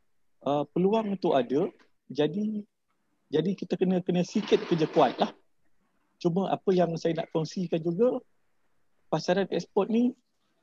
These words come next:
menarik tapi tak mudah. Tak mudah. Kadang-kadang,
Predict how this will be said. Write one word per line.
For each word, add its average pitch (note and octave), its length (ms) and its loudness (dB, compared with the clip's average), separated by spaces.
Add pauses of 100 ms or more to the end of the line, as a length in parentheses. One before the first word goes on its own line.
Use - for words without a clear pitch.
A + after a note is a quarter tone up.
(280)
menarik E3+ 560 4 (480)
tapi A3+ 320 0
tak A#3 80 2
mudah. D3 320 2 (640)
Tak C#3+ 160 -4
mudah. C#3+ 240 0 (360)
Kadang-kadang, D3 720 0